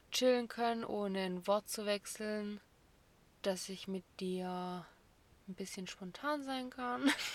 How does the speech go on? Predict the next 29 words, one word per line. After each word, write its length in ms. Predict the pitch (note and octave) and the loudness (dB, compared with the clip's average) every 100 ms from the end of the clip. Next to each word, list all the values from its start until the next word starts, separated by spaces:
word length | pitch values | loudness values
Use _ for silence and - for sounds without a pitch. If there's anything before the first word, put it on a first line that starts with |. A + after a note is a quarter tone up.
| B3+ - | -4 6
<laughs> 680 | C#4 - D4+ - D#4 - D#4 - - - - - - - - - - - - - - - - - - - - - - - | 6 10 8 8 2 8 8 8 -4 -4 -8 -14 -12 -6 -6 -6 -12 -8 -6 -6 -8 -12 -16 -18 -20 -20 -20 -20 -18 -2
Ich 140 | G3+ F#3+ | -2 2
mag, 220 | G#3+ G3+ | 0 2
dass 260 | G3+ - | 0 0
du 160 | G#3 G3 | -2 0
dich 220 | F#3+ F3+ | -2 -4
nicht 240 | F#3 F#3 - | -4 -4 -6
verstellst 960 | F3+ - G3 G3 G#3 A#3+ - - - - - - - - - - | -6 -2 8 10 10 6 -4 -8 -14 -18 -20 -20 -20 -20 -20 -4
und 220 | G#3+ G3+ | -2 4
dass 180 | G3+ - | 2 2
du's 220 | F#3 - | -6 -6
immer 240 | - G#3 | -2 0
mit 220 | G3 F#3+ G3+ | 0 0 0
anderen 460 | G3 F#3+ F#3 F3+ | 0 0 -2 -2
Menschen 380 | F#3 F3+ - F#3 | -2 -2 -4 -6
gut 260 | - F3 - | -4 -4 0
meinst 540 | E3+ E3 F3 - - - - - - | 0 0 -4 -12 -14 -20 -20 -20 -6
und 220 | G3+ F3+ | -4 0
dich 300 | G3 - - - - - - - - - - - - - | -2 -2 -14 -18 -20 -20 -20 -20 -20 -20 -20 -20 -14 -6
auch 180 | F#3 | -6
zurückstellen 560 | - F#3 F3+ - F3+ F3 | -4 -6 -4 -2 -2 -2
würdest, 500 | F#3+ - G3 - - - | -2 -6 -8 -12 -14 -2
was 160 | G3+ F#3+ | 0 0
jetzt 260 | F#3+ - - - | -6 -10 -12 -8
nicht 360 | F#3+ G#3 - | -4 -2 -2
so 100 | G3+ | -4
positiv 480 | - A3+ G#3+ F#3 F#3+ | -2 0 0 -2 -4
ist 200 | - - | -4 -4
für 60 | - | -8